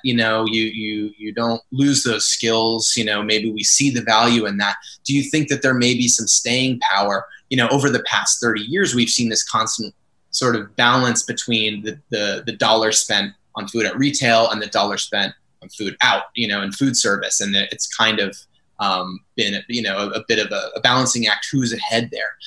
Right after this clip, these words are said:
Do you think this may, this experience may, in the longer term way, um, sort of tip the scales towards folks cooking more?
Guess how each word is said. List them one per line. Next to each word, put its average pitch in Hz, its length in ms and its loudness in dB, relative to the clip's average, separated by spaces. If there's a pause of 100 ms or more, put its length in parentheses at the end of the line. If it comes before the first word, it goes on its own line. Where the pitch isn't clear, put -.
(140)
Do 139 40 0
you 127 60 2
think 147 240 0
this 139 180 2
may, 123 400 2
this 123 200 2
experience 123 580 0
may, 117 460 2 (200)
in 135 120 -2
the 131 80 4
longer 151 440 4
term 107 340 -2
way, 101 420 -4 (240)
um, 107 560 0
sort 127 200 0
of 113 120 -4
tip - 260 -2
the 120 60 -2
scales 113 840 0
towards 110 800 0 (400)
folks - 340 -2
cooking 104 280 -10
more? - 160 -10